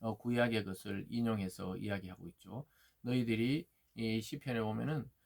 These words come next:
건축자의 버린 돌이 집 모퉁이 돌이 쓸모없다고 버렸는데 나중에 보니까 집의 머릿돌이 되었다는 거예요. 그러니까 이 유대인들과, 어, 구약의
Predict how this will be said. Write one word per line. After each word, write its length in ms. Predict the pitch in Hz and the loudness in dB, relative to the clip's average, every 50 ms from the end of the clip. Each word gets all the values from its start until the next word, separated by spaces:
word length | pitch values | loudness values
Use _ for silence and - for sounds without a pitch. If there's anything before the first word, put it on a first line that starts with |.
| _ _ | _ _
건축자의 560 | - 127 123 - 143 - - - 117 117 117 113 | -4 -2 -2 0 -2 -4 -2 0 2 2 2 2
버린 260 | 123 123 123 117 110 | 2 0 0 0 0
돌이 240 | 98 101 101 104 95 | 0 -2 -2 -4 -4
집 140 | - - 151 | -4 -4 -2
모퉁이 420 | 147 127 117 113 - - 175 165 | 0 0 -2 -2 -4 -4 -4 -4
돌이 260 | 139 110 92 92 - - _ _ _ - | -4 -4 -4 -6 -8 -10 _ _ _ -10
쓸모없다고 600 | - 196 190 196 190 180 175 - 190 180 170 143 | -2 2 4 6 6 4 4 4 4 4 4 4
버렸는데 600 | 139 143 151 143 113 98 98 92 92 90 80 - | 4 4 4 4 2 2 0 -2 -4 -6 -6 -4
나중에 280 | 110 123 147 170 175 175 | -2 0 2 2 2 4
보니까 460 | 170 151 139 120 - - 143 175 196 - _ _ _ _ _ - | 4 4 2 0 0 0 0 0 0 -4 _ _ _ _ _ -12
집의 420 | - - 151 156 156 143 131 127 120 | -4 0 2 4 4 4 4 4 2
머릿돌이 600 | 110 113 156 190 233 226 - - - 113 101 - | 2 2 4 4 4 2 0 -2 -2 -2 -2 -4
되었다는 380 | 98 95 - - - - - | -6 -8 -10 -10 -14 -20 -20
거예요. 140 | - - - _ _ _ _ _ _ _ _ _ _ - | -20 -20 -20 _ _ _ _ _ _ _ _ _ _ -8
그러니까 340 | 170 170 165 156 143 139 127 | -6 0 4 6 6 6 6
이 360 | 120 139 151 156 160 156 131 | 6 4 4 6 6 6 4
유대인들과, 920 | 123 123 131 139 143 151 151 151 151 143 135 127 127 123 120 120 113 - - - - | 4 2 2 2 2 4 4 2 2 2 2 4 4 6 6 6 4 2 -4 -8 -4
어, 420 | 117 110 110 110 107 107 104 101 - | -2 0 2 2 2 0 -2 -4 -6
구약의 640 | - - 127 123 123 120 113 113 113 113 110 110 117 | -6 -2 0 2 2 2 2 2 2 0 0 -2 -6